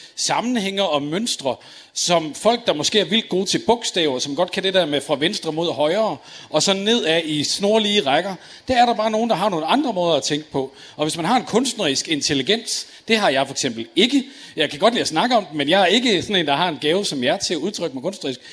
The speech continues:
Men for jer er det jo jeres sprog, og I prøver på at fortælle om, hvem I er,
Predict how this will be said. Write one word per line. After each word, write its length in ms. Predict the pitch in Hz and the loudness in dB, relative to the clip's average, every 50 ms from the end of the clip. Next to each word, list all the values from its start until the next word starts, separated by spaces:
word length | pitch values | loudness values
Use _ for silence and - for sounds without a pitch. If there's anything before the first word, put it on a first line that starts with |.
| - - - | -20 -16 -6
Men 160 | 165 170 180 | -6 -4 -4
for 120 | - - 170 | -2 0 2
jer 200 | 160 185 233 254 240 - | 2 2 2 2 0 -2
er 60 | 170 | -2
det 120 | 156 175 214 | -2 0 0
jo 100 | 208 175 | 0 2
jeres 280 | 143 139 156 190 202 | 2 2 2 2 0
sprog, 540 | - - - 170 247 294 - 131 101 - - - - - - | -2 -6 -2 0 2 2 2 0 -2 -6 -12 -18 -20 -20 -8
og 120 | - 156 170 | -2 -2 -2
I 60 | 226 | -2
prøver 240 | - - 220 233 233 | 0 0 0 0 0
på 120 | - 196 | 0 -2
at 60 | 175 | -4
fortælle 320 | 143 151 - - 196 240 233 | -4 -2 0 0 2 2 0
om, 60 | 190 | 0
hvem 220 | 156 180 185 185 - | 0 -2 -2 -2 0
I 180 | 214 240 262 214 | 0 0 2 2
er, 200 | 160 151 180 | 2 2 2